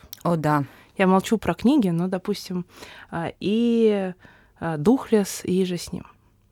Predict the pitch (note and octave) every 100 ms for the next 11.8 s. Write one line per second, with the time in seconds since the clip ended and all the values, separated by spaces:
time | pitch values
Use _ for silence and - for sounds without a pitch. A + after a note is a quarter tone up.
0 | _ _ _ - - F#3 F3 F3 E3 D#3+
1 | E3 F3+ E3+ - E3 E3+ F3 E3+ D#3+ D#3+
2 | E3+ G3 C4 A#3 D#3 C#3 - D3 D3 D3
3 | C#3+ D3 D3+ E3 F#3 F#3 F3 - F3 E3+
4 | - G#3 A3+ A#3+ F#3 F3 F#3+ F#3 E3+ E3+
5 | F3+ F#3 - E3+ D#3+ - - - - F3+
6 | E3+ E3 D#3+ D#3 - D#3+ D#3+ D#3 _ _
7 | _ - F#3+ G#3 F#3 F#3 F#3 F3+ F3 E3
8 | E3+ F3+ E3+ E3 F3+ E3+ F3+ E3+ F#3 C#4+
9 | - F3+ - E3 F3+ E3+ E3 F3 - E3
10 | E3 F3 F3 - E3+ F3 E3 - F#3 -
11 | - - F2+ F2 - - - G3